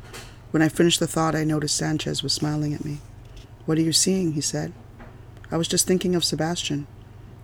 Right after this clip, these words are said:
what was happening." The image of contra-, confronting Sebastian was clearer. He was about to destroy the last insight. We were trying to talk him out of it. Sanchez took a deep breath.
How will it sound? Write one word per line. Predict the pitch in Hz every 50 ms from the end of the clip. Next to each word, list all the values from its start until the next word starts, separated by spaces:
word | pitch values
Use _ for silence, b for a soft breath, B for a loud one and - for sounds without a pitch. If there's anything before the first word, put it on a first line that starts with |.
| - -
what | - -
was | 151 139
happening." | - 160 160 165 - 170 160 160 147 147 - - - - - - - - B B B B B B
The | - - -
image | 175 185 190 180 -
of | 175 -
contra-, | - 175 160 - - 170 - - - - - -
confronting | - 170 170 - - 175 170 - 175 170
Sebastian | - - 143 147 156 151 - - 156 156
was | 151 147 -
clearer. | - - 165 165 160 156 151 147 - - B B B B B B B B B
He | - 190
was | 180 -
about | 175 180 180 175
to | - 170
destroy | 170 - - - 175 175 175
the | 170
last | 170 170 170 - - -
insight. | 170 165 - - - - - - - - - B B B B - -
We | 170 170
were | 170
trying | - - 175 170
to | 170 160 -
talk | 165 160 - -
him | 151 160
out | 160 160
of | 165 151
it. | 151 147 - - - - - - - - - - - - - - -
Sanchez | - - 156 156 156 - 165 160 -
took | - 156 -
a | 160 139
deep | - 147 147 -
breath. | 147 147 147 143 - - -